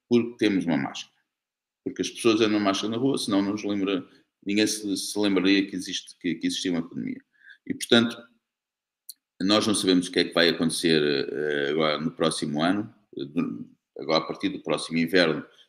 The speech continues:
e no período de um ano. <coughs>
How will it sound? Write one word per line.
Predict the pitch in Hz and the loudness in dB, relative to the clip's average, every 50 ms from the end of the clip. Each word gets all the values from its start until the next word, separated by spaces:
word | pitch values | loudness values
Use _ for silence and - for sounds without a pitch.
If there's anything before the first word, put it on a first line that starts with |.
| _ _ | _ _
e | 80 87 | -2 0
no | 90 87 - | 0 0 0
período | - 80 82 82 80 80 | -2 -2 -2 0 0 0
de | 80 | 0
um | 82 87 92 | 2 2 4
ano. | 95 104 113 120 - - _ _ _ _ _ _ _ _ _ _ _ _ _ _ _ _ _ _ _ _ | 2 2 0 -4 -8 -14 _ _ _ _ _ _ _ _ _ _ _ _ _ _ _ _ _ _ _ _
<coughs> | - | 2